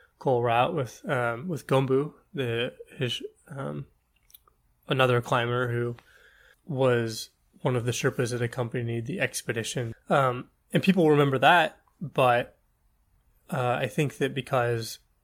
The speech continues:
Whitaker's climbing the same route, right, that had been climbed by Tenzing and, uh, and Hillary, that it doesn't quite have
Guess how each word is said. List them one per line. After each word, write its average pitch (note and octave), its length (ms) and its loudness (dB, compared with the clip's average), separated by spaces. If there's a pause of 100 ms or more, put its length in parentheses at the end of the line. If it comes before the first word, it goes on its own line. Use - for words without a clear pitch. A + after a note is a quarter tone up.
(100)
Whitaker's B2 800 0 (120)
climbing A#2+ 420 -2
the A2+ 80 -10
same A2+ 280 -6
route, A2 340 -2 (140)
right, A2+ 280 -6
that B2+ 120 -8
had C#3+ 120 -8
been A#2 180 -6
climbed A2 460 -6
by G#2+ 340 -2 (540)
Tenzing A#2 440 -2
and, G#2+ 280 -10 (480)
uh, A2+ 200 2
and G#2 120 -12
Hillary, B2+ 520 2 (600)
that A#2+ 280 -4
it C3 100 -2
doesn't A#2+ 360 -2
quite A#2 560 -2 (360)
have A#2+ 640 2